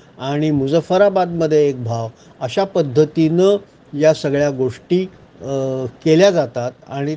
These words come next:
त्यामध्ये पाकिस्तान सरकारचा मोठ्या प्रमाणामध्ये हात आहे,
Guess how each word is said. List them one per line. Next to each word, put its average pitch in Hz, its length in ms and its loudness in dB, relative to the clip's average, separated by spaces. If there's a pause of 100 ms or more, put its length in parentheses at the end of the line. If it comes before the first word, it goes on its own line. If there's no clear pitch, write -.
(120)
त्यामध्ये 151 420 0
पाकिस्तान 156 680 -2
सरकारचा 151 760 -2
मोठ्या 143 360 -4
प्रमाणामध्ये 135 640 -4
हात 131 360 2
आहे, 123 160 -2